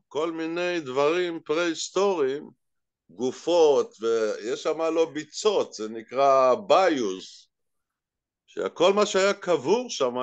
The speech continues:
יצא למעלה. כל מיני בעיות היו שם בניו אורלינס, אה, זה. אני בעצמי חטפתי שם איזה משהו, אני אפילו לא יודע עד היום מה, בזה, והייתי חולה.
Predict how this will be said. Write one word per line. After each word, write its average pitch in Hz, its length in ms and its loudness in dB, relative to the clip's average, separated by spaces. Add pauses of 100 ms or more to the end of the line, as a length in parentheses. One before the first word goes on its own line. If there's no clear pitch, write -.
(140)
יצא 156 260 -2
למעלה. 165 540 -2 (1600)
כל 233 200 0
מיני 226 280 -2
בעיות 196 480 0
היו 165 220 -4
שם 151 340 -6
בניו 139 220 -4
אורלינס, 139 640 -4
אה, 110 280 2
זה. 98 320 0 (400)
אני 151 160 -6
בעצמי 180 360 -4
חטפתי 160 520 -4
שם 117 320 -4
איזה 104 280 -4
משהו, 120 340 -4
אני 92 160 -4
אפילו 117 260 -8
לא 120 100 2
יודע 113 240 0
עד 107 120 -2
היום 104 300 0
מה, 95 220 -2 (760)
בזה, 92 480 0 (1040)
והייתי 90 640 -2
חולה. 117 380 0